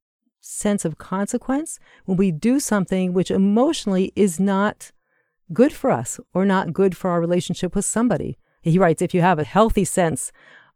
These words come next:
of your relationships with other people, if I offend somebody, and I see it in their face, or even if I don't see it in their face,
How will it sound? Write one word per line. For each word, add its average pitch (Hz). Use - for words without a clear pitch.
of 151
your 156
relationships 175
with 165
other 156
people, 170
if 175
I 214
offend 196
somebody, 160
and 160
I 160
see 226
it 214
in 180
their 175
face, 185
or 165
even 196
if -
I 151
don't 170
see -
it 160
in 156
their 156
face, 160